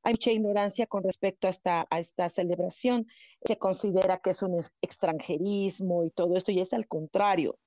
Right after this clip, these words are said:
Es, eh, ayer, ah, fue un día de verbena, eh, fue un día de unión familiar. Eh, fue un día donde los niños,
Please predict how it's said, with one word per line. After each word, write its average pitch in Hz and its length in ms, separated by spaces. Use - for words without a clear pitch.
Es, 226 380
eh, 208 320
ayer, 226 540
ah, 202 220
fue - 180
un 214 120
día 208 180
de 196 120
verbena, 185 720
eh, 233 200
fue 208 300
un 208 440
día 202 320
de 196 120
unión 196 340
familiar. 190 680
Eh, 220 120
fue 233 180
un 247 120
día 233 220
donde 220 260
los 202 240
niños, 214 640